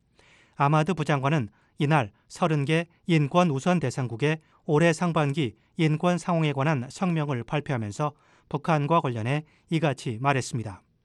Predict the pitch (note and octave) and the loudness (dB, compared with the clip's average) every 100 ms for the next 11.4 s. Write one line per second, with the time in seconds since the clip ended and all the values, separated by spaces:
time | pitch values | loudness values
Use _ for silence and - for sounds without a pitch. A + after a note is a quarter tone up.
0 | _ _ _ _ - D#3+ D3+ D3 D3+ G2 | _ _ _ _ -2 2 2 0 -2 -4
1 | _ - E3 D#3 D#3+ D3+ G#2 _ - D#3+ | _ -6 -4 0 2 0 -4 _ -4 -4
2 | D#3 F3+ D#3 D#3 F#3 F#3 D#3+ D#3 C#3+ C#3 | 2 2 4 2 0 -2 -2 0 0 -4
3 | C3 A2 C3 D3+ E3+ - _ - F3+ D3 | -4 -4 -2 0 0 -6 _ -4 0 2
4 | D#3+ A2 _ - D3+ D3 E3 D3 B2 - | 0 -2 _ -4 2 4 4 2 -2 -2
5 | C#3+ E3 D3 - B2 G#2 D3+ - _ _ | 0 0 -2 -4 -6 -4 -6 -6 _ _
6 | _ - D#3 - G3+ F#3 - E3+ B2+ A2+ | _ -4 -4 -2 -4 -2 -4 -2 -4 -2
7 | E3 F3+ - _ - D#3 D3 - F#3 F#3+ | -2 -2 -4 _ -2 -2 0 -2 -2 -4
8 | - D#3 D#3 B2 D3+ C3 B2 G#2+ D#3 D#3+ | 0 0 2 -2 -4 -6 -6 -4 -4 -4
9 | _ _ _ _ - D#3+ - F3+ B2+ - | _ _ _ _ -4 -2 2 2 2 0
10 | E3+ D#3+ F3+ F3 F3 D#3+ - D3 C#3 - | 0 0 -2 -2 -2 -2 -2 -6 -6 -4
11 | B2 A2+ C3 E3+ | -6 -2 -2 -2